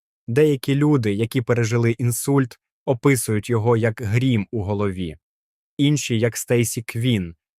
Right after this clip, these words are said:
згадана вище, відчували постійний головний біль, який не вщухав день за днем. Важливо зазначити, що цей головний біль часто не має очевидної причини. Це не тому, що ви пропустили каву або у вас інфекція носових пазух.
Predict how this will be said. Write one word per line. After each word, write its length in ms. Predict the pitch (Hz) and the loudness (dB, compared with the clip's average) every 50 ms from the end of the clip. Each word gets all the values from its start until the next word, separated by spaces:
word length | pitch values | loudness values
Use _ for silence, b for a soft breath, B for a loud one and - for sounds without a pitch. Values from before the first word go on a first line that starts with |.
| _ | _
згадана 500 | - 107 104 120 127 120 117 113 113 113 | -8 -4 0 0 0 2 2 0 0 0
вище, 580 | 104 104 120 127 117 98 - - - 87 82 80 - _ _ _ _ _ - | 0 2 2 2 2 2 -2 -6 -8 -10 -10 -12 -14 _ _ _ _ _ -4
відчували 640 | 113 120 113 - - 123 117 120 120 113 110 104 95 | -4 -4 -2 -2 -4 -2 0 2 2 2 2 -2 -2
постійний 680 | - 120 113 - - - - 131 123 117 110 107 98 | -2 -2 -2 -2 -4 -4 -2 -2 0 0 0 -2 -2
головний 500 | 90 107 107 110 104 104 113 110 107 101 | -2 -2 -2 -2 -2 0 -2 -2 -2 -2
біль, 400 | 101 101 120 127 135 120 101 - - _ _ _ _ | -2 0 0 2 2 2 0 -4 -8 _ _ _ _
який 360 | 127 131 120 - - 131 120 | -4 -4 -2 0 0 0 2
не 240 | 113 110 117 127 131 | 2 2 2 2 0
вщухав 680 | 123 - - - - 120 110 - - 123 110 98 90 - _ _ _ _ - | 0 -2 -8 -6 -6 -6 -6 -4 -2 0 0 0 0 -4 _ _ _ _ -10
день 340 | 110 104 113 113 117 120 104 | -4 0 0 2 2 0 0
за 140 | 104 110 | 0 -2
днем. 360 | 98 98 101 98 92 82 76 - _ _ _ _ _ _ _ | -2 0 -2 -4 -4 -4 -6 -12 _ _ _ _ _ _ _
Важливо 520 | 110 117 127 117 120 135 143 143 131 123 107 | -2 0 0 0 2 2 2 2 2 0 0
зазначити, 800 | 104 117 113 107 131 131 127 127 120 - - 107 - - 98 92 | 0 -2 -2 0 0 0 0 0 -2 -2 -6 -6 -4 -4 -6 -6
що 160 | - - 117 | -4 -6 -8
цей 260 | - - 156 156 156 | -4 -2 0 0 2
головний 500 | 123 123 123 120 113 107 120 120 120 117 | 2 2 0 0 0 0 0 0 0 0
біль 360 | 113 110 120 123 127 127 120 - _ _ _ _ - | 0 0 0 0 0 0 -2 -6 _ _ _ _ -6
часто 400 | - 135 127 123 117 - - 117 | -2 0 0 0 0 0 -2 0
не 120 | 113 117 120 | 0 2 0
має 340 | 127 127 120 113 104 98 - - | 0 0 0 0 0 -2 -2 -4
очевидної 640 | 117 110 - - 123 110 120 117 104 107 104 101 | -6 -4 -2 -4 -2 0 0 0 0 -2 -4 -4
причини. 680 | 95 - 104 107 - - - 104 98 92 87 82 76 73 - _ _ _ _ _ | -4 -4 -4 -4 -4 -6 -6 -4 -4 -4 -4 -6 -10 -14 -18 _ _ _ _ _
Це 180 | - - 147 139 | -6 -2 0 0
не 140 | 139 135 | 0 0
тому, 320 | 120 - 143 139 143 147 131 | 0 0 0 2 2 2 0
що 180 | - - 117 | 0 -2 -2
ви 140 | 104 113 110 | 0 0 -2
пропустили 600 | - 113 110 - 127 120 - - 135 127 123 113 | -2 -2 -4 -2 -4 -6 -4 -2 0 0 0 0
каву 480 | - - 139 127 117 104 95 90 90 - - | -2 0 2 2 4 2 2 0 -4 -2 -2
або 300 | 113 120 131 135 - 135 | -2 0 0 0 0 0
у 40 | |
вас 300 | 123 131 135 127 117 - | -2 0 0 0 -2 -2
інфекція 560 | 131 139 123 - 156 139 120 - - - 117 113 | -6 -8 -4 0 0 0 0 -2 -4 -4 -2 -2
носових 520 | 117 120 120 - 131 117 117 127 117 - | -2 -2 -2 -2 -2 -2 -2 -2 -4 -4
пазух. 600 | - - 147 127 104 92 82 78 82 80 - _ | -2 0 2 2 2 0 -2 -6 -12 -14 -16 _